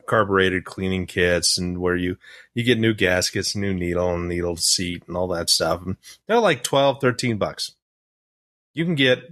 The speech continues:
a brand new carburetor for your lawnmower for fifteen dollars. It's, like, three dollars more than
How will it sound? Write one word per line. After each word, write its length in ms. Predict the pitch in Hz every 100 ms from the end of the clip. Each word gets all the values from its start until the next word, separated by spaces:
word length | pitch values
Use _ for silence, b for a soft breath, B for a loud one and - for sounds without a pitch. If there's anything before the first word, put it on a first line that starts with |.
| -
a 80 | 95
brand 480 | 82 104 120 131 127
new 420 | 110 107 104 101 - -
carburetor 800 | 104 95 90 90 82 78 80 78
for 120 | -
your 120 | 117
lawnmower 760 | 131 107 98 95 90 85 87 - _ _ _ _ _ _
for 160 | 139
fifteen 480 | 117 123 104 107 95
dollars. 460 | 92 85 80 71 -
It's, 140 | 110
like, 200 | 143 117
three 360 | - - 135 135
dollars 480 | 127 113 113 107 104
more 400 | 107 95 90 82
than 100 | 98